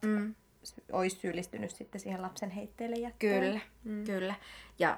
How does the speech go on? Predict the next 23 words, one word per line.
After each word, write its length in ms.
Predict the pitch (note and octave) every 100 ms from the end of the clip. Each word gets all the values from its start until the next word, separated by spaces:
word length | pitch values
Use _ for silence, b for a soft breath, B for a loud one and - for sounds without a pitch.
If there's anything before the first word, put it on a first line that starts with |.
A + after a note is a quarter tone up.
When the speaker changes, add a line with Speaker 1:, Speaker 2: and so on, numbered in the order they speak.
| -
Speaker 1:
sit 220 | - E3+
kun 120 | -
he 100 | F3
on 140 | D#3+ F3
myös 340 | F3 E3 F3+
siihen 340 | D#3+ F3 F#3 F#3
Natalian 520 | F3+ F3 F3 E3+ F#3+
syntymätodistukseen 1040 | A3 G3+ F3 - - - - - G#3 F3+
saanut 280 | - E3 -
vaihettua 500 | D3+ F#3+ G#3 - G3
sen 180 | G#3+ G#3+
iän, 280 | G#3+ F#3+ F#3
että 140 | -
se 40 | A#3
olisi 140 | A3+
Speaker 2:
Niin. 100 | G#3+
Speaker 1:
kaksikymmentäkaksi 640 | G#3 G3+ C4 D4 C4+ - -
Speaker 2:
No 80 |
miten 220 | D#4 E4+ C4+ B3+
ne 40 |
on 0 |
Speaker 1:
vuotta. 120 | C#4
Speaker 2:
saanut 380 | C4 F#3 F3 F#3